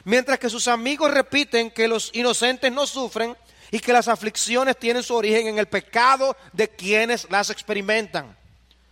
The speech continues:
Sus amigos entienden, asumen que Job es culpable.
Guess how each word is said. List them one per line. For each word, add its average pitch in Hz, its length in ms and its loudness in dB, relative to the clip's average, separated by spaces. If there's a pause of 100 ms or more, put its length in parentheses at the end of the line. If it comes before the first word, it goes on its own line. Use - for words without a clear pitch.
(260)
Sus 240 220 -2
amigos 262 540 2
entienden, 262 680 0
asumen 269 580 0
que 208 160 -2
Job 240 300 2
es 240 220 0
culpable. 220 800 0